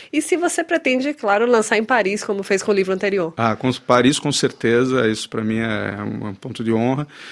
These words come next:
Speaker 2: e até porque eu gosto muito da cidade, e a minha pretensão é julho de dois mil e dezoito.
Speaker 1: Pra lançar o livro aqui
Speaker 2: Isso.
Speaker 1: em Paris, primeiro?
Speaker 2: Brasil e Paris, né?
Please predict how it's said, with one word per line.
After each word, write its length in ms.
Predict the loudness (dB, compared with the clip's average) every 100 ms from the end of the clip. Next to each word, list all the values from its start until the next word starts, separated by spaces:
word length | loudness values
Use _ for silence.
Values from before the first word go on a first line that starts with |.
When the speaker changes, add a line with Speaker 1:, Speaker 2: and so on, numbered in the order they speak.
| -20 -18 -6
Speaker 2:
e 160 | -2
até 140 | -2 -4
porque 140 | 0
eu 60 | 2
gosto 220 | 2 0
muito 160 | -2 0
da 80 |
cidade, 480 | -2 0 4 4 4
e 40 | 2
a 40 |
minha 140 | 2
pretensão 600 | 0 -2 -2 -2 0 2
é 80 | 2
julho 320 | 2 2 2
de 100 | 0
dois 220 | -2 -2 -2
mil 100 | -4
e 40 |
dezoito. 420 | -4 -6 -6 -14 _ _ _ _ _ _ _ -6
Speaker 1:
Pra 120 | -2
lançar 280 | 0 0 0
o 60 | 0
livro 260 | 0 0 -2 0
aqui 180 | 0 0
Speaker 2:
Isso. 140 | 0
Speaker 1:
em 120 | -2
Paris, 360 | 0 2 2 0
primeiro? 440 | 0 4 4 4
Speaker 2:
Brasil 480 | 6 8 8 6 4
e 60 | 4
Paris, 400 | 2 2 -2 -4
né? 160 | -6